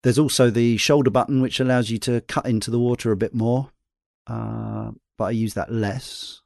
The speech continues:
Depends which rider you use. Uh, we'll, we'll talk a bit more about that. Mario's style, uh, waiting. Uh, Fanta, yes, uh, we used to call Sunset Bay Lucozade Lake. <laughs> It was so orangey, although,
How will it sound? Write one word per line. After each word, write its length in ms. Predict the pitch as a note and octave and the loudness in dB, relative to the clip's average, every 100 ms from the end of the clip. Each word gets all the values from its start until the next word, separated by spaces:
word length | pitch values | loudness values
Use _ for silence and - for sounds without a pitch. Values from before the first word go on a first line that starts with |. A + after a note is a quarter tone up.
| _ _ | _ _
Depends 360 | - C#3 B2 G#2+ | 0 2 2 0
which 300 | A2+ A2 - | -4 -6 -4
rider 360 | A2 A#2 A#2 B2 | 2 2 2 0
you 120 | A2+ | -2
use. 680 | A2 B2 C3+ B2+ - - - | 0 2 2 -2 -8 -12 -12
Uh, 200 | - G#2 A2+ | -12 -10 -8
we'll, 220 | A2+ A2+ - | -8 -8 -8
we'll 140 | G#2+ | -8
talk 260 | - A#2 - | -8 -10 -8
a 40 | |
bit 140 | - | -8
more 160 | C#3 G#2 | -4 -4
about 280 | G2+ G#2 A2+ | -2 -4 -4
that. 480 | A2+ - - - - _ - | -6 -6 -10 -10 -12 _ -8
Mario's 420 | A2+ A2+ G#2+ G2+ | -2 0 0 -2
style, 540 | - - G#2+ G#2+ G2+ _ _ _ _ _ - - _ | -6 -4 0 0 -4 _ _ _ _ _ -20 -20 _
uh, 200 | - G2+ G#2+ | -4 -4 0
waiting. 480 | B2 A#2+ - A#2+ A#2 _ - | 0 0 0 -2 -4 _ -4
Uh, 160 | A#2 B2 | 2 2
Fanta, 600 | - E3+ D#3+ - B2+ B2+ | 2 2 2 4 4 4
yes, 500 | C#3+ C#3+ A2+ - - - | 4 4 4 0 -6 0
uh, 260 | B2 A#2 | 4 4
we 140 | B2 C3+ | 4 4
used 260 | C#3+ C3 | 4 2
to 60 | C3 | -4
call 560 | - C3 B2 A#2 G#2 - _ - | -2 2 4 2 0 -6 _ -10
Sunset 460 | - C3 A#2 A#2+ - | 0 2 2 0 2
Bay 200 | A#2+ A#2 | 2 4
Lucozade 540 | B2+ C3+ B2+ B2 A#2+ | 4 4 4 2 4
Lake. 340 | C3 B2+ - A#2 - - | 2 2 -2 -12 -6 -2
<laughs> 560 | C3 C#3+ A2+ A2 A2+ - _ _ _ _ _ _ | 0 0 -2 -4 -8 -10 _ _ _ _ _ _
It 120 | A2+ A2+ | -4 -2
was 100 | G#2+ | -2
so 300 | - A2 G#2 | 2 4 4
orangey, 540 | A2 G2+ G2 G#2 F#2+ | 2 2 0 -2 -2
although, 500 | A2+ G#2+ A2 G2+ G2+ | 0 2 2 2 -2